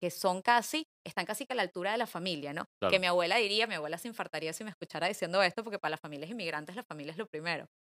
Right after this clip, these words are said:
Speaker 2: Claro.
Speaker 1: Pero, eh, cuando eres adolescente, no. Cuando eres adolescente, el, tu, tu, tus amigos son tu soporte, se convierten en una extensión de lo que tú eres. O sea, nos, nos sentimos, nos vivimos en colectivo.
Speaker 2: Claro. Y se siente tan libre como,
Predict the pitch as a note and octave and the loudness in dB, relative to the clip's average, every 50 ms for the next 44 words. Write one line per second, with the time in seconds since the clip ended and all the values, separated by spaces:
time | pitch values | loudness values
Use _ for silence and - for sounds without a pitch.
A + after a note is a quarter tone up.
0 | _ - E3 D#3+ - - A3+ A3 G#3 G3+ A3 C#4 F4 - _ _ _ _ _ _ | _ -10 -10 2 6 8 8 8 8 8 6 4 2 0 _ _ _ _ _ _
1 | _ - G3+ G#3 G#3 G3+ F#3+ F#3+ - _ A3 G#3+ G#3 G#3 G3+ G3+ A#3 C#4+ F#4 E4+ | _ 4 6 6 6 6 4 2 2 _ 4 4 6 6 4 2 2 2 2 2
2 | B3+ G#3+ G3+ - - A#3 A#3 A#3+ A#3 D4+ D#4 C#4+ C4+ D#4+ G4 G#4 B3+ F3+ - - | 2 0 0 -2 -2 -2 -2 -2 -2 -2 -2 0 0 0 2 4 4 2 2 0
3 | F3 F3 F3+ A3+ B3 D4 D4 C4+ A3 G3 G3 - G#3 G3 G3+ - C#4 C4+ - - | -2 -2 -2 0 0 0 0 0 0 -2 0 -2 -2 -2 -2 0 0 0 2 0
4 | G3 F#3+ F#3 E3+ _ _ _ _ - F#3+ F#3 F3+ F3 - _ - G#3 G3 G3 F#3 | -2 -2 -4 -6 _ _ _ _ -8 -6 -6 -6 -6 -8 _ -6 -6 -4 -4 -6
5 | - _ - F#3 - F#3 F#3+ F#3+ G3 G3 A#3 - - C#4 - - D4 - - A3 | -10 _ -14 -8 -6 -4 -4 -4 -4 -6 -6 -6 -6 -6 -4 -4 -4 -2 -2 -2
6 | - - B3 C#4 A#3 - _ - D#3 D#3 - - - - F3 F3+ F3 E3 - - | 2 2 2 2 2 0 _ -4 -4 -4 -4 -6 -6 -6 -4 -2 -2 -4 -4 -4
7 | A3 A#3 B3 A#3 - - G3+ F3+ - F3+ E3 E3 G3+ A3+ A3+ - F3+ - E3+ E3+ | -6 -6 -6 -8 -8 -10 -10 -8 -6 -6 -6 -6 -6 -6 -4 -6 -6 -6 -2 0
8 | G3 G#3 F#3+ E3 D3+ D#3 D3+ - F3+ E3+ E3 E3 D#3+ - _ _ _ _ _ - | 2 4 4 2 0 -2 -4 -2 -2 -2 -2 -4 -6 -8 _ _ _ _ _ -8
9 | F#3 - G3+ F#3 F3 - A#3+ B3 B3+ B3 A#3 G#3 G3 E3 F#3 F3+ F3+ F3+ F3 G3 | -6 -4 -4 -4 0 2 2 2 2 2 0 -2 -4 -4 -4 -2 -2 -2 -4 -4
10 | A3+ B3 A#3+ G#3 E3+ D3+ - _ - A3 G3 D#3+ C#3+ - _ _ _ _ _ - | -4 -2 0 0 0 0 -2 _ -2 -2 0 0 -2 -6 _ _ _ _ _ -16
11 | G2 - _ _ - A2 - - F#2+ - - G2 F#2 F#2+ D3 - - F2+ F2+ F2+ | -16 -16 _ _ -6 -6 -4 -4 -4 -4 -4 -4 -4 -4 -4 -4 -4 -4 -2 0
12 | F2+ F#2+ G2+ A#2 D3+ E3+ - A2 F2+ F#2+ B2 D3 | 0 2 2 2 2 0 -2 -4 -2 -2 -4 -4